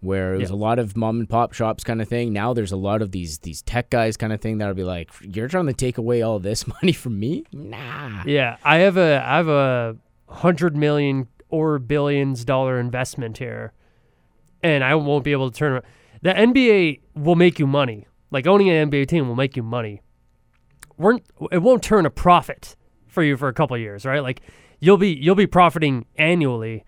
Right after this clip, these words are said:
Speaker 2: but to make back, uh, Steve Ballmer's two billion dollars, it's gonna take some time, dude.
Speaker 1: Oh,
Speaker 2: Right?
Speaker 1: yeah, it's, it's that or you're selling,
Speaker 2: Yeah.
Speaker 1: right? Yeah.
Speaker 2: Uh, so if you're taking tens of millions of gate revenue in an L A home game,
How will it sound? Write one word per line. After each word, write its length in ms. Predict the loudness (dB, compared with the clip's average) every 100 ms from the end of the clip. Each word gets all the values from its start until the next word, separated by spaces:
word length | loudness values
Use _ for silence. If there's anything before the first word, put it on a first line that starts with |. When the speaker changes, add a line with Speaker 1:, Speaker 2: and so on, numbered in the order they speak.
| _ _ _ -10
Speaker 2:
but 120 | -2
to 80 | 2
make 240 | 2 2
back, 340 | 2 0 -2 -6
uh, 260 | -4 -4 -6 -14 _ -20 -12
Steve 280 | -6 0 0
Ballmer's 420 | 2 0 0 -6
two 180 | -4 -4
billion 480 | 0 2 2 2 0
dollars, 640 | 0 0 0 -4 -10 -12 -14 _ _ _
it's 80 | 0
gonna 100 | 2
take 180 | 4 4
some 140 | 2
time, 400 | 0 2 2 0
dude. 260 | -4 -8 -12 _ _ _ 4
Speaker 1:
Oh, 180 | 6 6
Speaker 2:
Right? 80 | 2
Speaker 1:
yeah, 240 | 2 2
it's, 300 | 2 -6 -8
it's 160 | -8 -4
that 240 | 0 2
or 80 | 2
you're 160 | 0 -2
selling, 460 | -4 -4 -6 -10 -12
Speaker 2:
Yeah. 80 | -2
Speaker 1:
right? 220 | -2 -2 -4
Yeah. 240 | -4 -4 -10 -16 -6
Speaker 2:
Uh, 160 | -2 -2
so 240 | 4 4
if 100 | 4
you're 80 | 4
taking 500 | 4 2 2 0 -2 -6
tens 400 | -4 -2 0 0
of 120 | 0
millions 680 | 0 0 0 2 2 0 -2
of 400 | -4 -8 -18 -10
gate 260 | -6 -6 -4
revenue 460 | -4 -2 0 0
in 140 | 0 -2
an 160 | -6 -8
L 200 | -4 0
A 160 | 0 0
home 360 | -2 -2 -2 -4
game, 420 | -4 -2 -4